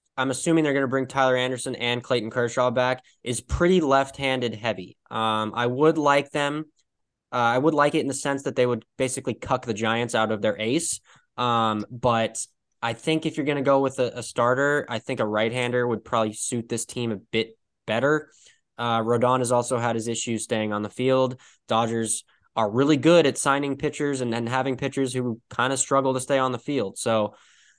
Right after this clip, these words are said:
again, I like the player. I wouldn't mind it at all. I just don't, I just don't really see it as a, as a top fit for this roster as it stands.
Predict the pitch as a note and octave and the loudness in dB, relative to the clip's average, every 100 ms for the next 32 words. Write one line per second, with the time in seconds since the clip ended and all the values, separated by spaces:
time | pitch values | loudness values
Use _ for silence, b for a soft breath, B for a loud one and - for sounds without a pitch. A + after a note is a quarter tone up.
0 | b _ _ - D3 E3+ D#3 D3 D3+ D#3 | b _ _ -4 2 4 4 4 2 2
1 | - - D#3+ D3+ C3 D3+ C3 B2+ C#3+ D3 | 0 4 4 6 4 2 0 0 0 0
2 | C3+ A#2+ C#3 F#3+ G3+ C3 C3+ B2 C3+ C3+ | 0 2 4 2 0 -4 -8 -4 -4 -2
3 | C3+ C3+ D3 D3 C#3 C#3 C#3 C3 B2+ A#2+ | -4 -4 -2 -2 -2 0 0 2 2 2
4 | A2+ - A#2 A2+ - - A#2 - - A2 | 0 -2 -8 -8 -6 0 0 0 -4 -4
5 | - A2 G#2 - G#2+ G#2 A2+ G#2 G2+ - | -4 -6 -6 -2 -2 -2 -4 -6 -8 -12
6 | G2+ F#2+ - | -12 -12 -16